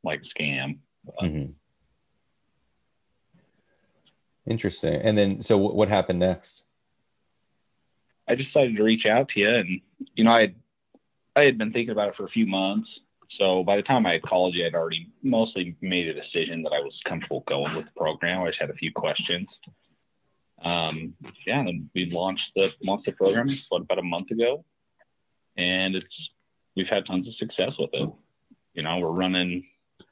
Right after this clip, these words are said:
Speaker 1: we're setting twenty, twenty-five appointments a week off the leads, and, you know, we have a, a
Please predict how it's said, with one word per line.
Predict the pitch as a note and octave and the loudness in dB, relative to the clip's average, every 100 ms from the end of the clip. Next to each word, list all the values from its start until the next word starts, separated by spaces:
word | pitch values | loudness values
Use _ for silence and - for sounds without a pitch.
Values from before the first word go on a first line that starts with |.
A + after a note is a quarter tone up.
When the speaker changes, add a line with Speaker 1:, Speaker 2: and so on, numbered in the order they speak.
| _ _ _ _ - | _ _ _ _ -2
Speaker 1:
we're | G2 - | 0 4
setting | G2+ G#2 G2 F#2+ F#2 _ _ - - | 2 4 0 -2 -4 _ _ -14 -4
twenty, | F#2+ F#2+ F#2+ | 0 0 0
twenty-five | G#2 F#2+ F#2+ F#2 | -2 0 2 0
appointments | D#2 F#2+ F2 F2+ | -2 -2 -2 0
a | E2+ | -2
week | D2 G#2 C#3 | -2 -4 -2
off | F2 - - | -4 -4 -12
the | - - | -10 -6
leads, | E2 F2+ G#2+ D3 C#3+ | -4 -2 -2 -4 -6
and, | D2 - - _ _ _ _ _ _ | -8 -10 -12 _ _ _ _ _ _
you | E2 | -4
know, | E2+ | -2
we | E2+ | 0
have | F2 E2+ | 0 -2
a, | D2 _ | -6 _
a | F2 | -4